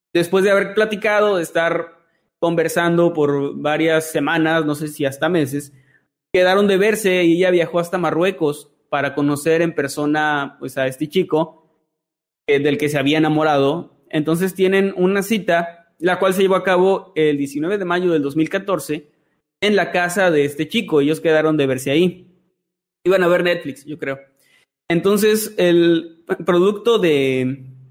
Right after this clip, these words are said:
de un problema de diabetes, ella, ella tenía diabetes, probablemente por un, una déficit de glucosa,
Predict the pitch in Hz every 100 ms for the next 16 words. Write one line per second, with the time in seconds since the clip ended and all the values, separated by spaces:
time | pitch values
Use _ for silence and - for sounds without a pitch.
0 | _ - 156 170 180 202 190 196 202 175
1 | 151 143 143 151 190 196 151 156 147 160
2 | 165 - _ - 147 151 151 156 156 170
3 | 160 151 147 _ _ _ _ - 170 165
4 | 180 233 175 175 170 151 135 143 147 151
5 | 147 127 123 127 - - - 147 160 165
6 | 160 156 165 156 156 160 156 147 143 135
7 | 135 151 147 151 170 -